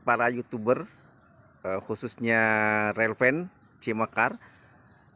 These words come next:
Lokasi ini adalah lokasi, eh, Menara Eiffel ya. Terlihat di sebelah timur sana, eh, mirip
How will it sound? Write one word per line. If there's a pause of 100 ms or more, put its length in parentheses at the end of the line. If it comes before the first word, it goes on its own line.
(580)
Lokasi
ini
adalah
lokasi, (1040)
eh, (120)
Menara
Eiffel
ya. (1160)
Terlihat
di
sebelah
timur
sana, (1200)
eh,
mirip